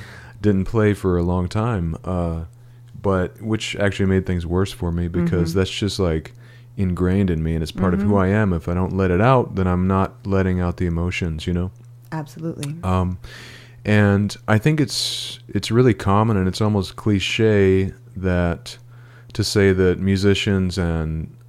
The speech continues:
Speaker 1: you know, artists, creative people of all kinds suffer a lot from mental health issues,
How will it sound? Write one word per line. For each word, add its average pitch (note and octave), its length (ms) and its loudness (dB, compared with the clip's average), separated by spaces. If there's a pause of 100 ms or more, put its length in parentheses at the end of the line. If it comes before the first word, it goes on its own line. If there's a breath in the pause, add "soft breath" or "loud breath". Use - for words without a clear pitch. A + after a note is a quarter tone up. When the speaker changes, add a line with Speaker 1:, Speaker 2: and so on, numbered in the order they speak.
(220)
Speaker 1:
you A2+ 120 -4
know, D#2+ 220 -4 (220)
artists, - 840 0
creative F#2+ 380 2
people F2 260 -2
of E2 60 -4
all E2+ 180 -2
kinds E2 720 -6
suffer E2+ 680 -2
a E2 60 -8
lot E2+ 280 -6
from E2+ 360 -4
mental F#2+ 280 -2
health G2+ 240 -2
issues, B2 600 -4